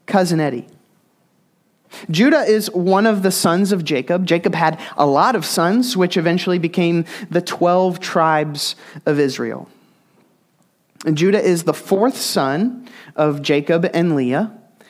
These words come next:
And here's, here's a fun little nerdy thing that I, I learned. Uh, he's the fourth son of, of Jacob and Leah, and he's the fourth person in the genealogy of Jesus. That's pretty cool.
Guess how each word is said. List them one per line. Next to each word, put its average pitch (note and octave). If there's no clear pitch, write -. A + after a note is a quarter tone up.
And F#3+
here's, C#4
here's G#3+
a F#3+
fun F3+
little D#3
nerdy D3
thing D#3+
that C#3+
I, D3
I C#3+
learned. D3+
Uh, F3+
he's A3+
the F3
fourth C#4
son F#3+
of, E3
of C3+
Jacob B2
and F3+
Leah, C#3
and D#3+
he's F3
the F3+
fourth F3
person C#3+
in C#3+
the C#3
genealogy A#2+
of E3
Jesus. B3
That's D#3+
pretty D3+
cool. -